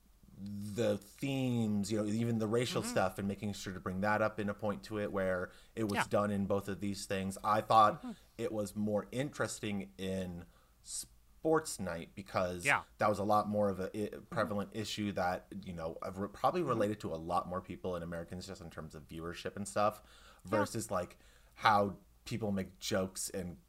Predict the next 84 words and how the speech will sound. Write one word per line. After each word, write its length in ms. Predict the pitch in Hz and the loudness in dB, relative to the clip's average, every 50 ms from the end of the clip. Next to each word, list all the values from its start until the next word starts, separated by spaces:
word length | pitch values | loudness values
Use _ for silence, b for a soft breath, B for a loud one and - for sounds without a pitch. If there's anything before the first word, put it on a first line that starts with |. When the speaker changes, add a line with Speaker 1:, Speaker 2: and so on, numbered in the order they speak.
| _ | _
Speaker 1:
comedy 720 | - 180 190 190 165 139 117 101 107 104 101 98 95 98 95 | 4 6 6 6 6 6 4 2 2 0 2 0 0 0 -2
in 140 | 98 95 | -2 -2
racial 160 | 95 90 90 254 | -2 0 2 4
Speaker 2:
Yeah, 120 | 185 139 | 4 4
Speaker 1:
stuff, 100 | 117 107 | 4 4
Speaker 2:
yeah. 80 | 104 90 | 2 0
Speaker 1:
which 120 | 98 - | -2 -4
is, 140 | 101 95 - | -6 -4 0
like, 240 | 107 95 95 - - | 0 0 0 0 0
Aaron 240 | - 180 226 233 208 180 | 4 6 6 6 6 4
Sorkin, 520 | 147 - 135 127 123 - 135 127 127 120 - | 2 4 4 4 4 4 2 0 0 -2 -2
I 120 | 120 113 | 0 0
don't 160 | 107 107 107 | 0 0 0
know 60 | 107 101 | 0 0
Speaker 2:
Mm-hmm. 100 | 95 110 | 2 2
Speaker 1:
how 60 | 107 | 2
much 200 | 101 101 95 - | 0 0 -2 -2
he, 140 | 104 98 90 | -2 -2 -2
uh, 100 | 90 92 - | -2 -2 -2
you 120 | 107 104 | -4 -4
know, 200 | 87 80 80 78 - b b b b b b | -4 -4 -6 -8 -10 b b b b b b
you 80 | b 123 | b -6
should 100 | 104 104 | -4 -4
be 60 | 104 101 | -4 -2
talking 220 | - 101 95 92 | 0 0 -2 -2
about 140 | 85 80 78 | -2 -6 -8
this. 120 | 87 98 | -8 -6
But 120 | - 151 170 | -4 2 4
again, 180 | 170 156 143 135 | 6 6 6 6
knowing 200 | 143 135 123 110 | 6 6 6 4
that 80 | 95 | 2
there 100 | - 107 | 2 0
was 80 | 101 92 | 0 0
a 40 | 87 | -2
black 180 | 92 87 85 - | -4 -4 -2 -2
writer 140 | 87 82 | -2 -4
on 100 | 80 82 | -4 -6
staff 240 | - - 85 80 - | -6 -6 -8 -8 -6
for 80 | - 85 | -6 -8
that 160 | 82 80 85 | -6 -6 -6
who 80 | 90 92 | -6 -6
wrote 200 | 82 82 78 - | -6 -6 -6 -6
that 100 | - 80 | -6 -8
episode, 420 | 78 - - - - 85 85 82 - - | -8 -8 -10 -8 -8 -8 -8 -6 -6 -6
it's, 200 | 110 98 - - | -4 -4 -4 -6
Speaker 2:
Yeah. 40 | - | -6
Speaker 1:
you 60 | 95 | -4
know, 160 | 82 76 76 - - B B B B - - - - | -6 -6 -6 -8 -14 B B B B -20 -20 -18 -14
Speaker 2:
Yeah. 120 | - 113 107 104 | -12 -10 -10 -4
Speaker 1:
treat 240 | - 165 185 160 127 | 2 4 4 6 6
it, 100 | 127 - | 4 4
uh, 120 | 127 120 104 - - - - | 2 2 0 -2 -8 -12 -6
treat 180 | - 156 151 - | -4 -2 -2 0
that 60 | 120 | 2
a 20 | |
little 60 | 110 104 | 0 0
bit 120 | 92 95 - | 0 -2 -4
Speaker 2:
Mm-hmm. 20 | - 95 | -6 -6
Speaker 1:
different. 240 | 92 95 90 90 - | -4 -6 -6 -6 -6
It's 180 | 95 90 82 | -6 -6 -6
just, 240 | - 87 - - - - - | -6 -8 -10 -12 -12 -2 4
Speaker 2:
Well, 160 | 262 285 - | 4 4 6
Speaker 1:
I'm 100 | - - | 6 4
Speaker 2:
and, 80 | 262 - | 2 4
Speaker 1:
curious 200 | 143 139 135 123 | 4 2 4 6
Speaker 2:
and, 60 | - | 6
Speaker 1:
how 80 | 180 143 | 6 6
much 80 | 135 151 | 8 8
Speaker 2:
and 80 | 135 | 6
Speaker 1:
of 100 | 135 123 | 6 10
that 60 | 117 | 12
dialogue 400 | 131 123 123 127 127 117 120 110 | 12 12 12 12 12 10 10 8
was, 240 | 110 113 104 - - 139 | 8 6 6 4 4 4
was 200 | 139 123 107 92 | 4 2 2 4
Aaron 240 | 110 113 113 98 | 4 4 4 2
Sorkin 420 | 87 85 - 120 110 98 - 80 82 | 0 0 2 2 2 2 2 -2 -6
writing 240 | 85 78 71 73 73 | -6 -6 -6 -6 -10
it. 140 | 73 - - | -10 -4 0
That's 160 | - 120 151 | 2 6 10
Speaker 2:
Yeah, 280 | 160 151 135 123 113 110 | 12 12 12 12 12 12
Speaker 1:
my 40 | 117 | 10
Speaker 2:
yeah, 340 | 120 127 123 117 107 101 98 | 10 10 8 8 8 6 4
Speaker 1:
question. 140 | 101 - - 151 | 2 0 -2 2
Speaker 2:
yeah. 420 | 147 147 139 120 107 101 98 90 | 4 6 8 8 8 6 4 0